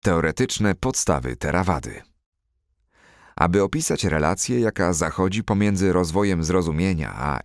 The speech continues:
innymi elementami składającymi się na buddyjską ścieżkę wyzwolenia, Buddha Gosa ucieka się do ciekawego porównania. Porównuje on zrozumienie do drzewa,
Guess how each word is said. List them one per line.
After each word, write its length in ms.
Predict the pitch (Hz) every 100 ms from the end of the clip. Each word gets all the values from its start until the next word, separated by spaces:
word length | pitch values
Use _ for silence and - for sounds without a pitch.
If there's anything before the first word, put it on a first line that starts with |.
| -
innymi 480 | 87 82 87 92
elementami 680 | - 87 82 80 80 90 87
składającymi 760 | - - 78 78 73 82 90 95
się 140 | 104
na 180 | 90 85
buddyjską 680 | 69 82 76 95 - - 90
ścieżkę 420 | - 98 - 90
wyzwolenia, 720 | 73 90 76 71 71 87 95 - - - - - -
Buddha 400 | 147 131 135 120
Gosa 360 | 101 110 131
ucieka 440 | 87 - 101 110 120
się 140 | 123
do 180 | 104 92
ciekawego 600 | - 143 123 90 90 82
porównania. 720 | - 87 80 71 60 53 - - _ _ _ _ _ _ _
Porównuje 600 | - 92 92 90 95 90
on 260 | 87 82 71
zrozumienie 720 | 87 92 87 82 80 101 117
do 300 | 101 92 90
drzewa, 480 | 78 85 110 73 -